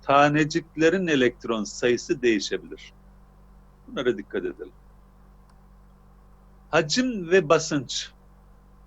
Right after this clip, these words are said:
değişebilir, değişmeyebilir. Bunu nereden anlayacağız? Bu da aynen, ama gazlar için geçerli bu. Aynen şunun gibidir. İsterseniz bunu da bir açıklayayım.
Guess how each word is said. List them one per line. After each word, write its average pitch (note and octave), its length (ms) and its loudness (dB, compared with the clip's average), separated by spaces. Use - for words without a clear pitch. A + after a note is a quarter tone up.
değişebilir, F#3 920 2
değişmeyebilir. F#2 1080 -2
Bunu G#3 160 -2
nereden A2+ 300 2
anlayacağız? E2 520 -16
Bu A3+ 120 2
da F3+ 260 4
aynen, D#3 720 2
ama D3+ 160 2
gazlar C3+ 380 6
için G#2+ 240 0
geçerli E2+ 460 -2
bu. C#4 160 -4
Aynen C#3+ 320 4
şunun G#2+ 400 -4
gibidir. E2 440 -10
İsterseniz A2+ 540 0
bunu G#2+ 140 0
da F#2+ 80 6
bir F#2+ 80 4
açıklayayım. - 520 -6